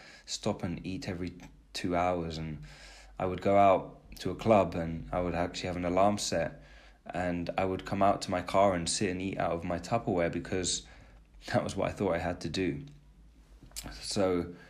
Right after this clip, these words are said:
I was able to get my social life back from not believing this myth and realizing that the truth of the matter is, it doesn't matter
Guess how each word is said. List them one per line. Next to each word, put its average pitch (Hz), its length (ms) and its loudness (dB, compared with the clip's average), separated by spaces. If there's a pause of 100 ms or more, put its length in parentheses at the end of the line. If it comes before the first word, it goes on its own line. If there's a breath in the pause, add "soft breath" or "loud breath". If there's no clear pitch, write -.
(340 loud breath)
I - 40 -4
was 101 80 0
able 117 180 4
to 107 100 0
get 104 140 4
my 95 120 2
social 104 340 2
life 87 220 0
back 101 240 6
from 87 480 -2
not 95 260 -4
believing 90 460 -2
this 85 180 -2
myth 98 420 -2 (600 loud breath)
and 95 760 2 (580)
realizing 98 640 6
that - 440 2 (880 loud breath)
the 92 200 -2
truth 131 420 4
of 110 100 4
the 98 60 4
matter 98 440 2
is, 92 140 0
it 76 100 -4
doesn't 113 300 4
matter 101 600 4